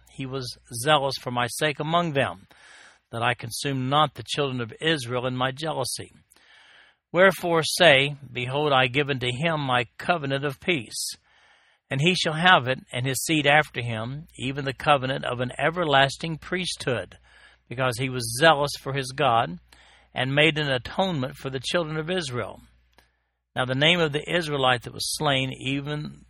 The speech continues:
that was slain with the Midianitish woman, was Zimri, the son of Salu, a prince of a chief house among the Simeonites. And the name of the Midianitish woman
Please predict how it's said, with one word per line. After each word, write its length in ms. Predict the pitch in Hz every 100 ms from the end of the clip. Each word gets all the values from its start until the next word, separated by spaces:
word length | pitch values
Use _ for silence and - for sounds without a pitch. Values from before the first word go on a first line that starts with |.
| _ _
that 320 | 123 135 139
was 240 | 117 110 -
slain 440 | 139 131 139 -
with 240 | 127 123 120 -
the 60 |
Midianitish 840 | 117 131 143 139 127 120 110 104 -
woman, 520 | 139 175 127 120 139 - - - _
was 320 | 117 120 110
Zimri, 640 | 139 170 147 113 95 104 123
the 120 | 120
son 260 | - 127
of 80 | 117
Salu, 840 | 101 - 117 110 123 156 117 117 143 - - _ _
a 80 | 107
prince 400 | - 160 156 -
of 80 | 123
a 40 |
chief 400 | 117 - 170 151
house 440 | - 160 151 147 -
among 320 | 139 147 151
the 80 | 147 -
Simeonites. 800 | 180 165 135 107 85 - - - - _ _ - - - _ _ _ -
And 240 | 151 156
the 80 | 151
name 260 | 175 185
of 100 | 165
the 60 | 147
Midianitish 800 | 156 165 156 147 143 120 113 -
woman 480 | 156 175 135 143